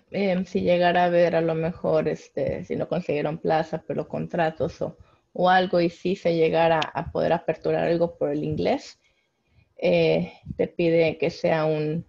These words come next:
un B dos normalmente. Entonces, nuestra meta es andar sobre el nivel B.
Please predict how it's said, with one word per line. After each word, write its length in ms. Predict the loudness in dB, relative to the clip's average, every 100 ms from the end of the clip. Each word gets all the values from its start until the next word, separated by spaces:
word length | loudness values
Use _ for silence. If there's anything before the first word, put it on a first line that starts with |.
| -14
un 280 | -4 0 2
B 200 | 4 4
dos 260 | 4 2 0
normalmente. 920 | -4 -2 -2 -2 -2 -6 -8 -18 _ _ _ -20 _ _ _ _
Entonces, 360 | _ -6 -4 0
nuestra 280 | -2 -2 -2
meta 280 | -2 0 0
es 140 | 0
andar 320 | -2 0 -2
sobre 520 | 0 0 2 2 0
el 140 | -2 -2
nivel 360 | -2 0 -2
B. 280 | 0 -2 -4